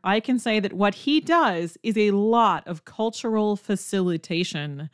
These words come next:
Here in Wisconsin, as Charlie has taught us, you say this to your friends all the time. "Tell your folks I says hi." So you do. You tell your folks, for example, "Charlie says hi."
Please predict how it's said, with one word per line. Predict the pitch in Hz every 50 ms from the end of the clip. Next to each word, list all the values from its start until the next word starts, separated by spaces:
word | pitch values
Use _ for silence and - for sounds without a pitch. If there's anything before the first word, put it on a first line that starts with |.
| _ _
Here | - - 277 320 339
in | 339 330
Wisconsin, | 330 311 - - 247 214 220 214 - 202 180 185 175
as | 170 170
Charlie | - - - 175 170 165 165 160
has | 165 165 160
taught | - - 170 160 160
us, | 170 214 285 - -
you | 233 233 254 262
say | 240 - - 269 277 285
this | 254 262 262 240 -
to | - 247
your | 254 269
friends | - - 185 180 190 208 196
all | 190 175
the | 180 202
time. | 214 269 285 339 370 262 190 160 156 143 - _ _ _
"Tell | - - 302 302
your | 311 330 359
folks | 320 - 196 180 185 - -
I | 233 233
says | 240 226 - 170 170 170 170 -
hi." | 302 339 427 415 202 170 160 151 - _ _ _ _ _ _ _ _ _
So | - - - 294 277 285
you | 277 294 294
do. | 294 370 403 285 175 151 147 - _ _ _ _ _ _ _ _
You | 185 185 180
tell | - 190 180
your | 180 180 185
folks, | - 196 175 170 - -
for | - - 175 175
example, | 170 - 196 180 185 175 202 196 190
"Charlie | - - 220 226 247 277 302 302
says | 311 - 302 277 277
hi." | - - 320 339 330 302 285 294 302